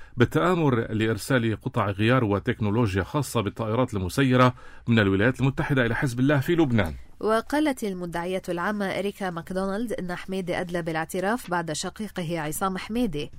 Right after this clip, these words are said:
Speaker 2: الذي اعترف في آذار الماضي بالتآمر لإرسال سلع وتكنولوجيا بشكل غير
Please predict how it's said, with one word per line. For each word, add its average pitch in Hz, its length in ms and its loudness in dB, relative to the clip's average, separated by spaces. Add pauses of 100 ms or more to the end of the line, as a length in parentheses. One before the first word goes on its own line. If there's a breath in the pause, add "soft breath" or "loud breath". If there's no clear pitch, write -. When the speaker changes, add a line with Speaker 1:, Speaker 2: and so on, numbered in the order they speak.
(140)
Speaker 2:
الذي 170 200 -2
اعترف 180 400 -4
في 202 260 -4
آذار 269 280 2
الماضي 160 440 -4
بالتآمر 175 520 -4
لإرسال 170 640 -4
سلع 180 300 -4
وتكنولوجيا 220 960 -2 (320 soft breath)
بشكل 185 460 -2
غير 160 400 -6